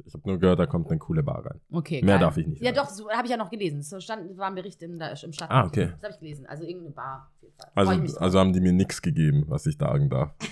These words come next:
Speaker 1: Also quasi war das, Pri-, hab ich
Speaker 2: Ist
Speaker 1: die
Speaker 2: offen.
Speaker 1: Presse, hab ich die Pressenachricht bekommen.
Speaker 2: Echt?
Speaker 1: Nee, äh, sonst hab ich nichts. Also ich bin ja erstmal weg in Tokio.
Speaker 2: Voll geil. Viel
Speaker 1: <laughs>
Speaker 2: Spaß auf jeden Fall.
Speaker 1: Dankeschön.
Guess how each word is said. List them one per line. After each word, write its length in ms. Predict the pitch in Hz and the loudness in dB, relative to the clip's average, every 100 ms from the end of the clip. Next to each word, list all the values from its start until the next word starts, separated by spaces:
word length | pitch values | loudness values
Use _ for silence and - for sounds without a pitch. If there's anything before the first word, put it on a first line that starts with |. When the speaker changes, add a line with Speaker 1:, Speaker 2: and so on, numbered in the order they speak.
| - | -2
Speaker 1:
Also 140 | 87 | 0
quasi 320 | 87 98 95 92 | 4 4 4 4
war 140 | 92 | 4
das, 180 | 87 - | 2 -2
Pri-, 300 | - 101 98 - | -4 -4 2 4
hab 100 | 190 | 4
ich 60 | |
Speaker 2:
Ist 80 | 220 | 4
Speaker 1:
die 40 | - | 4
Speaker 2:
offen. 120 | 247 | 6
Speaker 1:
Presse, 340 | 208 180 90 - _ | 6 6 2 0 _
hab 100 | - | 0
ich 60 | 92 | 0
die 80 | - | 0
Pressenachricht 840 | - - 110 101 85 82 73 80 - | -2 0 2 4 4 2 0 -6 -6
bekommen. 480 | 76 - 80 - - - | -6 -4 -4 -6 -12 -8
Speaker 2:
Echt? 420 | - - - _ _ - - - - | -2 0 0 _ _ -20 -20 -8 -4
Speaker 1:
Nee, 220 | - 120 156 | 8 10 10
äh, 280 | 101 104 | 6 4
sonst 240 | 98 117 135 | 6 6 6
hab 140 | 127 | 6
ich 100 | 131 | 6
nichts. 220 | 107 87 | 4 2
Also 180 | 87 92 | 2 2
ich 100 | 95 | 2
bin 120 | 107 | 4
ja 120 | 104 101 | 6 6
erstmal 300 | 101 98 98 | 6 6 6
weg 140 | 104 | 4
in 100 | 95 | 4
Tokio. 400 | 104 107 120 113 - | 4 4 4 4 0
Speaker 2:
Voll 240 | - - | 2 4
geil. 180 | 196 - | 4 4
Viel 140 | - | 4
Speaker 1:
<laughs> 0 | |
Speaker 2:
Spaß 320 | - 208 311 311 | 4 6 4 2
auf 140 | 208 | -2
jeden 160 | 190 185 | -6 -6
Fall. 240 | 180 190 | -6 2
Speaker 1:
Dankeschön. 500 | 180 - - 160 - | 4 4 2 2 0